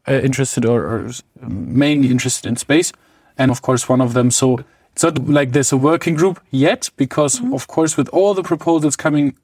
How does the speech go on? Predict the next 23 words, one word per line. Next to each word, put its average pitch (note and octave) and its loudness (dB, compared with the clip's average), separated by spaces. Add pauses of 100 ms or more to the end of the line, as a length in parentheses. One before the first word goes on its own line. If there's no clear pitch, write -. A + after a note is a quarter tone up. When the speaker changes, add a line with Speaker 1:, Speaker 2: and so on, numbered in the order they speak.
(220)
Speaker 1:
probably D#3 2
coming B2+ 0
this B2 -2
year, C3+ 2 (400)
uh, B2+ 0
from E3 0
the F3 2
Commission D3 0
side, C3 -2
but B2 -8
also C3+ -2 (360)
we C3 2
have B2+ 2
a C3 0
study C#3+ 2 (100)
commissioned C#3 2
with C#3 0
the B2+ -4
committee, B2+ 0 (360)
and B2+ 2
we'll C3 4
probably B2+ 0
have B2+ -4